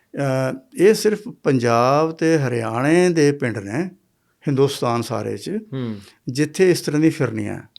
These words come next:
Speaker 2: ਹੂੰ।
Speaker 1: Otherwise ਪੰਜਾਬ ਹਰਿਆਣੇ ਤੋਂ ਬਾਹਰ
Speaker 2: ਹੂੰ।
Speaker 1: ਜਿਹੜੇ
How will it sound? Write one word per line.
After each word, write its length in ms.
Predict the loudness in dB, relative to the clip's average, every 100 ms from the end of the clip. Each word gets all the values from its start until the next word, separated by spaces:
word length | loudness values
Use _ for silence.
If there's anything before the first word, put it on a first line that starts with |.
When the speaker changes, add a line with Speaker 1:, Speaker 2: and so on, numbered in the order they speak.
| _ _ _ -12
Speaker 2:
ਹੂੰ। 180 | -8 -2 0
Speaker 1:
Otherwise 680 | 2 2 2 2 2 -2 -4
ਪੰਜਾਬ 560 | -4 -2 0 0 0 0
ਹਰਿਆਣੇ 280 | 0 -2 -4
ਤੋਂ 140 | -6
ਬਾਹਰ 540 | -6 -6 -6 -6 -8 -10 _ _ _
Speaker 2:
ਹੂੰ। 100 | -8
Speaker 1:
ਜਿਹੜੇ 420 | 0 2 4 2